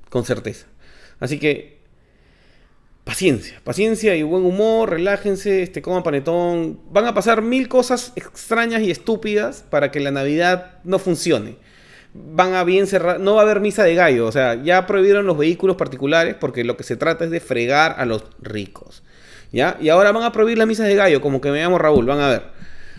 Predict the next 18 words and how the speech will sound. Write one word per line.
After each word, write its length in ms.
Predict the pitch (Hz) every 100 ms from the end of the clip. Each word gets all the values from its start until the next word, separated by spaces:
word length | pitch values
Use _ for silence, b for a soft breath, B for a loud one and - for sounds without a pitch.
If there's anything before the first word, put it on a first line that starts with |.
| B
Este, 640 | - 135 123 - 127 123 117 113 110 110 117 - - - - - - _ _ _ _
em, 920 | - 131 143 139 131 123 120 113 110 - - - - - _ - - -
y 140 | 190
así, 300 | 180 - 208
¿no? 240 | 117 135 165
O 60 |
sea, 500 | 147 147 131 113 110 - _ - - _ - b b b b b - - -
<laughs> 720 | - - - - - - -
se 180 | - 214
van 300 | 208 240 262
a 40 |
encargar 640 | 240 196 160 180 214 214 202
de, 300 | 185 147 b b b _
como 300 | 165 165 170
sea, 400 | - 240 240 220
malograr 380 | 190 160 165 175
las 140 | -
fiestas 380 | 143 113 -